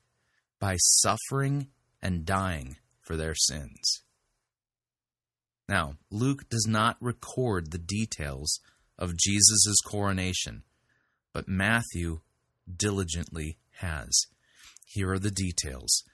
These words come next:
Matthew chapter twenty-seven, verses twenty-seven through thirty-one. Then the soldiers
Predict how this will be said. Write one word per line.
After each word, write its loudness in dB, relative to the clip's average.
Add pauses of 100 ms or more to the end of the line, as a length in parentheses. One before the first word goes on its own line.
(140)
Matthew 4
chapter 0
twenty-seven, 0
verses 0
twenty-seven 0
through -6
thirty-one. -4 (500)
Then 2
the 0
soldiers 2